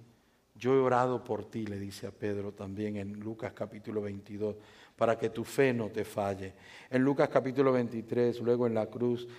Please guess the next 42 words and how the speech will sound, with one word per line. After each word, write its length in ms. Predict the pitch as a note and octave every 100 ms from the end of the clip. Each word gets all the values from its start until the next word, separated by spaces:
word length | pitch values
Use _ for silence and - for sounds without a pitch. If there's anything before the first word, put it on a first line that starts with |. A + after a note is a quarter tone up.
| -
él 160 | - A2+
dice, 240 | A#2 A#2+
"Perdónalos 600 | A2+ G#2+ G#2 A2 A2 G#2+
porque 280 | G#2 G#2 -
no 120 | G#2
hacen, 300 | G2+ - A2
no 160 | A2 A2+
saben 340 | A2+ A2 A2
lo 100 | G#2
que 140 | G2+ G#2+
hacen 360 | G#2+ G#2 A2 G2+ - - - -
y 80 |
hacen 300 | A2+ A2 A#2+
lo 100 | G#2+
que 140 | G2+ G2
no 100 | G2+
saben". 440 | - G2+ G2+ F#2+
Debió 260 | G2+ G2 G2+
de 60 |
haber 160 | G#2 G2
dicho 240 | G#2+ -
también, 260 | G#2+ G#2 G#2+
¿verdad? 280 | G2+ A2 A2+ A#2 _ _ _ _
Porque 180 | - A2
eso 120 | A2+
es 60 | C3
lo 100 | A#2+
que 80 | A#2+
hacemos. 460 | F#2+ A#2+ A2+ F#2+ - - - - - _
Jesús 480 | C3+ B2+ D#3 E3+ E3
oró 180 | C#3+ D3
por 140 | D3+
nosotros 560 | C3 A#2+ C#3 C3+ B2+ -
en 100 | G2+
Juan 160 | B2
capítulo 380 | B2+ A#2+ A#2 A#2
catorce 400 | A2 G#2 A2+ -
y 20 |
dijo, 140 | A2 A2
"No 140 | A#2
se 120 | B2+
preocupen, 560 | A#2 A2 - B2 A#2